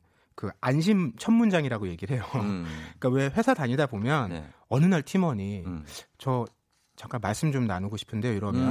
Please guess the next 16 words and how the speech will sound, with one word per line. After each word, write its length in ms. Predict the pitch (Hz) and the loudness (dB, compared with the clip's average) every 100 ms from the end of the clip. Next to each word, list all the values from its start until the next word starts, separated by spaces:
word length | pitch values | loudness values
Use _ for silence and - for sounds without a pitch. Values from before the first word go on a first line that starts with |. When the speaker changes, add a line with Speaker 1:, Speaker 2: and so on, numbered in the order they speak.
| 110 | 2
Speaker 2:
음, 60 | |
Speaker 1:
이거 80 | 110 | 0
Speaker 2:
음. 40 | - | -2
Speaker 1:
대부분 320 | 117 151 139 | -2 0 -2
퇴사 300 | - 220 233 | 0 2 0
각이거든요. 600 | - 98 120 117 90 143 | 0 -4 -4 -4 0 4
Speaker 2:
어, 480 | 175 185 190 185 160 | 8 8 8 6 6
약간 220 | 160 165 | 4 2
불안하죠, 480 | 143 156 151 131 131 | 4 4 4 0 0
좀 180 | 127 117 | 0 2
약간. 60 | 107 | 6
Speaker 1:
<laughs> 0 | |
불안하죠. 360 | 208 214 151 113 | 6 6 4 0
그러니까 240 | 131 185 - - - | 2 2 0 -4 0
Speaker 2:
어. 80 | 151 | 6
Speaker 1:
말을 460 | 151 226 240 135 | 6 6 6 2